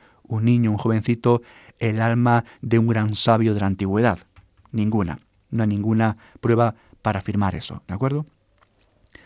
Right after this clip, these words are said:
Por otro lado, queridos oyentes, si pensamos que las almas se reencarnan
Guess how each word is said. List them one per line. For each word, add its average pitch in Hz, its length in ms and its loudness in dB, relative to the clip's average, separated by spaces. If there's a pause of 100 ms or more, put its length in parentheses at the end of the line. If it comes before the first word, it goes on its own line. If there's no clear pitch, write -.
(240)
Por 175 140 8
otro 196 160 6
lado, 196 240 4
queridos 123 280 4
oyentes, 143 580 4
si 160 100 0
pensamos 190 600 4
que 135 120 0
las 110 200 0
almas 135 360 2
se 104 200 -2
reencarnan 98 920 4